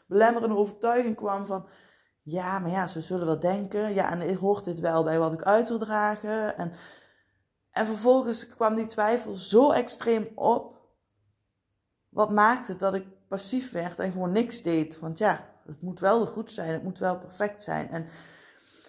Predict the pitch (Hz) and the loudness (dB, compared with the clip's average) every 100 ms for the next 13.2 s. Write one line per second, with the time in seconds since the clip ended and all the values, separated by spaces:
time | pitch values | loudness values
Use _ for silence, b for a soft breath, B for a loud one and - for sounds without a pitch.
0 | B B B _ _ _ _ _ - 220 | B B B _ _ _ _ _ -2 6
1 | 220 226 226 220 240 240 220 214 208 233 | 6 6 4 4 6 4 4 2 2 2
2 | 233 226 208 214 196 190 214 190 220 254 | 2 2 0 0 -4 0 0 2 0 0
3 | 254 220 233 - 185 185 190 190 190 180 | 0 -2 0 0 0 0 -2 -6 -10 -12
4 | 170 165 165 170 170 - _ _ 175 175 | -10 -10 -10 -12 -12 -16 _ _ 0 2
5 | 175 190 190 - - - - - - - | 4 2 0 -14 -10 -10 -12 -18 -20 -20
6 | - 190 185 120 - _ _ _ _ - | -10 -2 -2 -2 -10 _ _ _ _ -20
7 | - - 196 196 208 208 240 254 247 233 | -14 -8 -8 -4 0 4 6 4 2 0
8 | 220 208 208 190 226 214 214 240 233 220 | 0 0 0 2 2 2 0 0 0 -2
9 | 226 220 196 214 208 185 214 220 226 202 | -2 -2 0 2 2 4 6 6 4 0
10 | 180 180 185 202 214 196 214 208 190 185 | -2 -2 -2 -2 -2 -10 -10 -8 -8 -6
11 | 170 - 175 165 180 175 170 190 190 190 | -6 -2 2 2 0 -4 -4 -4 -4 0
12 | 196 220 220 214 196 190 185 202 220 208 | 2 0 -4 -4 -2 -2 2 4 2 2
13 | 202 | 0